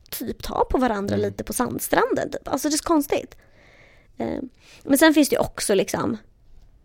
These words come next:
Speaker 1: singellivet i parkerna. Alltså, som är, du vet, så här, parkhänget,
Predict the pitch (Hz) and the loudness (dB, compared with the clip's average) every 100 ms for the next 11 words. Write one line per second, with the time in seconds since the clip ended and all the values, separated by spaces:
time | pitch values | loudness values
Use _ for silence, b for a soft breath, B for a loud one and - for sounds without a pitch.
0 | - - - 294 254 233 240 277 214 - | -14 -4 2 4 6 6 6 6 4 -4
1 | - - - - 233 233 214 - - 294 | -6 -14 -14 0 2 2 -4 -6 -6 -6
2 | - 233 220 226 214 202 - - - B | -4 -4 0 2 2 0 0 -2 -2 B
3 | B B - 247 247 233 - - 262 254 | B B -2 2 4 2 -2 2 6 6
4 | 247 240 233 240 240 - - - | 6 4 4 0 -4 -8 -12 -12